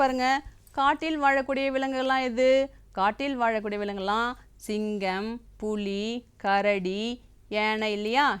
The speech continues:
இவைகளும் இந்த உலகத்துல வாழ தண்ணி தேவைப்படுது. இங்க பாருங்க, அடுத்தது என்னது? பறவைகள். பறவைகள்லாம் உங்களுக்கு தெரிஞ்ச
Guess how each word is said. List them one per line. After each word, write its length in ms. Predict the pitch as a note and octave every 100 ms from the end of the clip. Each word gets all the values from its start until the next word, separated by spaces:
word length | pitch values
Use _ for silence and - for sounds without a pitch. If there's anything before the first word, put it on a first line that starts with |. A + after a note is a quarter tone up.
| - G3
இவைகளும் 540 | G#3 G#3+ G#3 A3 D#4 A#4 - -
இந்த 120 | G3+ F#3+
உலகத்துல 420 | G#3 G#3+ A3+ G#3 G3
வாழ 320 | F#3+ F#3+ C4 - - - - G#3
தண்ணி 360 | G3 G#3 B3 A4+ G#4
தேவைப்படுது. 580 | G4 F4 A#3+ G#3 E3+ - -
இங்க 120 | G3 G3
பாருங்க, 240 | A#3 B3 B3 A#3+
அடுத்தது 300 | B3 C#4 C#4
என்னது? 340 | C#4 C#4 C#4 A3+ E3 - - _ - - - -
பறவைகள். 640 | F#3 G#3 A#3+ A#3+ A#3+ G#3+ - - -
பறவைகள்லாம் 500 | F#3+ G#3 A3+ A3 B3+
உங்களுக்கு 260 | B3+ C4 C4+
தெரிஞ்ச 200 | C#4+